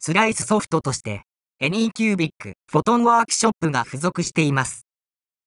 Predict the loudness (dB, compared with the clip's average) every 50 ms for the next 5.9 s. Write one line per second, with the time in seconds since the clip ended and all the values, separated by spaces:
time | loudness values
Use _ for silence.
0 | _ _ -14 -12 -4 0 2 2 2 2 2 2 2 2 2 2 2 2 2 4
1 | 2 2 2 0 0 2 2 4 4 2 0 -2 -2 0 0 -2 0 -2 -2 0
2 | 0 0 2 2 0 0 -2 _ _ -8 -4 -2 0 2 2 2 2 0 _ -6
3 | -6 -6 -4 -2 -2 -2 0 0 0 2 4 4 4 4 4 2 0 -2 -2 -6
4 | -4 -4 -4 -4 -6 _ _ _ _ _ _ -8 -2 0 2 2 2 2 2 2
5 | 2 2 0 -2 -2 -2 -2 0 0 0 0 0 -2 -4 -4 -8 -16